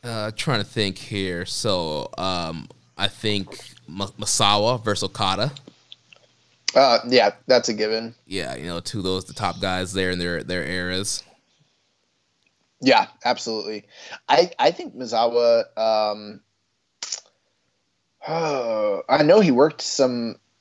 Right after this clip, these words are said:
Speaker 2: t-, oh, yeah. I, I was gonna say, I, I was trying to remember. He worked against somebody in New Japan in a tag match, but I think it was Liger. I think the only time Misawa and Liger were in a match together was in a tag match at, like,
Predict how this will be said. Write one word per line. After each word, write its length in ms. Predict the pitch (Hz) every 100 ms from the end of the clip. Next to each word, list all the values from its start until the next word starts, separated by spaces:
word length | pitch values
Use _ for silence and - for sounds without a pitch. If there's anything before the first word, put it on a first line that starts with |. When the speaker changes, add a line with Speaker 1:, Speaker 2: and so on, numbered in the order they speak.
| _ _ _ -
Speaker 2:
t-, 120 | - - -
oh, 380 | 131 139 139 135
yeah. 300 | 127 110 110 - _ -
I, 120 | 127
I 120 | 123
was 140 | 139
gonna 80 | 123
say, 260 | - 123 113
I, 160 | 113 117
I 60 | 127
was 180 | 127 -
trying 200 | 180 190
to 60 |
remember. 280 | 139 123 113
He 100 | 107
worked 300 | 131 214 -
against 320 | 147 123 104
somebody 380 | - 135 107 107
in 180 | 104 107 -
New 160 | 117
Japan 320 | 101 - 107
in 100 | 104
a 60 | 101
tag 260 | - 104 104
match, 300 | 101 - -
but 80 |
I 80 | 98 - _ -
think 260 | 123 131
it 140 | 247 -
was 600 | 101 101 98 101 - - - - _ _ _ _ _ _ _ _ _ _ _ _ -
Liger. 640 | - 107 113 107 - 71 -
I 60 |
think 180 | 113 135
the 60 | 127
only 140 | 135
time 200 | 131 135
Misawa 320 | 123 117 113
and 80 | 110
Liger 240 | 101 104 107
were 80 |
in 80 | 104
a 40 | 101
match 260 | 101 101
together 280 | - 104 98
was 160 | 95 101
in 60 |
a 80 | 98
tag 300 | - 95 98
match 400 | 98 - 98 -
at, 100 | 95
like, 240 | 98 98